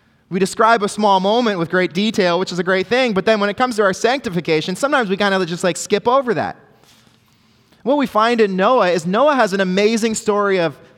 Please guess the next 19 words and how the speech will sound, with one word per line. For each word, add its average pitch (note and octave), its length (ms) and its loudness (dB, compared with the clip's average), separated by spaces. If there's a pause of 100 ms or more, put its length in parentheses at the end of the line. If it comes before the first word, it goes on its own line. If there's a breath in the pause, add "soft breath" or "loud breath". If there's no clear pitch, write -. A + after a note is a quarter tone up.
salvation, D#3+ 760 0 (580 soft breath)
an G3+ 80 2
amazing B3+ 340 0
testimony A3 640 0
of B2+ 200 -4 (200)
salvation. C3 840 -2 (720 soft breath)
In D3 60 -8
fact, D#3+ 200 0
if C#3+ 80 -4
any E3+ 140 0
of G3 80 0
us, D3 180 -2
out C#3 160 0
of C3 80 -4
us D3+ 220 -2
were C#3 100 -4
to B2+ 80 -2
experience C#3+ 540 -8
the B2 280 -4